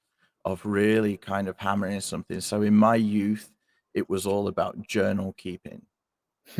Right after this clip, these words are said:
Speaker 1: You know,
Speaker 2: Yeah.
Speaker 1: we're a record keeping people. Keep your journals, keep your journals. And then obviously when some of those youth grew up to be G As,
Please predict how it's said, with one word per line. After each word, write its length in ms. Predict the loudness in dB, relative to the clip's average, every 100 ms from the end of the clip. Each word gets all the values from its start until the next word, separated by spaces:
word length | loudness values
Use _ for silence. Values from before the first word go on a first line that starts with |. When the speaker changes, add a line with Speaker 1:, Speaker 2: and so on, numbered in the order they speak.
| -2
Speaker 1:
You 140 | -2 -2
know, 240 | -2 -4
Speaker 2:
Yeah. 60 | -4
Speaker 1:
we're 280 | 0 2 2
a 40 |
record 460 | 2 0 -2 -6 -6
keeping 280 | -8 -8
people. 340 | -6 -8 -6 -10
Keep 280 | -8 -8 -6
your 100 | -6
journals, 440 | -4 -4 -4 -6
keep 260 | -6 -8 -6
your 100 | -6
journals. 520 | -4 -4 -4 -8 -6
And 140 | -2
then 240 | 0 0 -4 -12 -20 _ -2
obviously 380 | 2 4 2 0
when 160 | 0
some 220 | 0 2 2
of 80 |
those 260 | 4 2 2
youth 220 | -2 -4
grew 180 | -2 -2
up 80 | -2
to 120 | -6
be 100 | -8
G 220 | -6 -4 -2
As, 460 | -2 -2 -4 -10